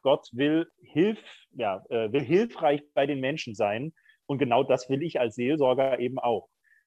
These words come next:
Und ob dann die Leute kommen und sich nebenbei die Predigt anhören und eigentlich den Kaffee wollen oder ob sie eigentlich die Predigt, äh, hören wollen und nur nebenbei den Kaffee trinken,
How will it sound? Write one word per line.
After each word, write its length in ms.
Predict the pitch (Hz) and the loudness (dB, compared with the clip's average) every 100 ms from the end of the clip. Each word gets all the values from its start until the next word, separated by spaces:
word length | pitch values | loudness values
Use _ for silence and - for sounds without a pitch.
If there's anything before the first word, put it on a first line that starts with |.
| _ _ _ _ | _ _ _ _
Und 180 | - 127 | -8 0
ob 180 | - - | 0 2
dann 300 | 151 143 131 | 2 0 -2
die 140 | 127 | -2
Leute 640 | 123 120 170 170 139 131 151 | 2 4 4 4 4 2 0
kommen 420 | - 147 170 151 | 2 2 2 -4
und 220 | 143 135 131 | -4 -6 -6
sich 140 | 123 | -4
nebenbei 460 | 135 147 131 127 170 | -2 0 2 2 2
die 120 | 170 | 0
Predigt 440 | - 151 160 - 135 _ - | -2 -4 -4 -10 -16 _ -6
anhören 420 | 139 135 147 135 | -4 -2 -2 -2
und 180 | 117 131 | -4 0
eigentlich 440 | 160 196 160 - | 2 2 -2 -2
den 120 | 123 | -6
Kaffee 380 | - 180 156 120 | -2 0 0 2
wollen 340 | 117 123 139 151 | 2 4 2 -2
oder 220 | 131 131 | 0 0
ob 120 | - | -2
sie 160 | - 127 | -4 0
eigentlich 340 | 151 175 147 | 0 0 -4
die 100 | 135 | -6
Predigt, 460 | - 139 156 139 - - | -2 -2 0 -6 -12 -6
äh, 100 | 131 | -2
hören 360 | 123 143 147 120 | 2 2 0 0
wollen 340 | 120 135 147 | 2 2 0
und 180 | 139 147 | -6 -6
nur 140 | 139 | -4
nebenbei 460 | 131 127 120 131 185 | -2 -4 0 4 4
den 160 | 147 123 | 2 -2
Kaffee 280 | 123 127 | -4 -4
trinken, 540 | 120 127 123 - 139 | -6 -6 -6 -6 -8